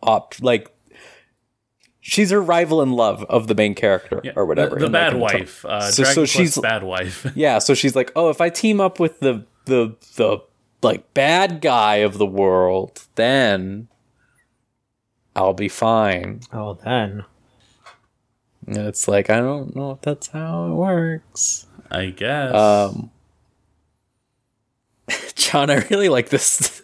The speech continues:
Speaker 1: <laughs> description for this next one.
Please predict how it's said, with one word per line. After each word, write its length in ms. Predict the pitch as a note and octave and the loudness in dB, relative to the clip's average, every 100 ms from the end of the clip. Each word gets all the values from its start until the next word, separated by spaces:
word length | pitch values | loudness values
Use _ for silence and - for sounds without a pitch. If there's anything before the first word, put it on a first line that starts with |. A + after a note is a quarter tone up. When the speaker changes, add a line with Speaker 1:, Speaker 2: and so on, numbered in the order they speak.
| - | -20
Speaker 1:
<laughs> 160 | _ - | _ -2
description 720 | C3 - - - - - B2 | 0 0 0 -4 -4 -2 0
for 120 | - | 2
this 240 | A#2 A#2+ - | 2 2 0
next 460 | A#2 - - - | -4 -4 -8 -6
one. 380 | - B2 D3+ G#3+ | -4 -2 -2 -8